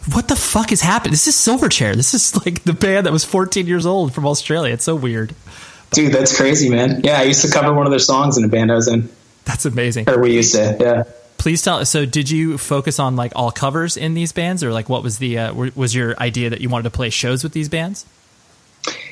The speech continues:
Speaker 2: Yeah, um, but I mean, like, there wasn't really sort of any, like, infrastructure set up for, for, like, you know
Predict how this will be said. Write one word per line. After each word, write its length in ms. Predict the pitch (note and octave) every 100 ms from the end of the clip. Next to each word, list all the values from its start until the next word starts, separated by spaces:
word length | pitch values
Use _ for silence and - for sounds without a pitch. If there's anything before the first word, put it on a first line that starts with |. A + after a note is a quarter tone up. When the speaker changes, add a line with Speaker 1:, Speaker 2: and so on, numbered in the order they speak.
| -
Speaker 2:
Yeah, 400 | A#3+ D4 D#3 B2
um, 440 | D#3 D#3+ E3 D#3+ D3+
but 100 | G3+
I 40 |
mean, 160 | G#3 G#3+
like, 200 | G3 F3+
there 100 | G3+
wasn't 280 | A3+ G3+ F3+
really 280 | F#3 F3+ D#3
sort 220 | - D#3
of 120 | C#3
any, 480 | C#3+ C#3+ C3+ B2+ B2
like, 400 | C#3+ A#2 A2+ - - _ - -
infrastructure 840 | C3+ C3+ C#3 C#3+ - C3 A#2+ B2+
set 240 | A2 C#3 B2+
up 140 | A2+
for, 360 | C#3 B2 A2+ -
for, 160 | - C3+
like, 340 | A#2 A2 -
you 140 | C#3 A2+
know 280 | G2+ G#2+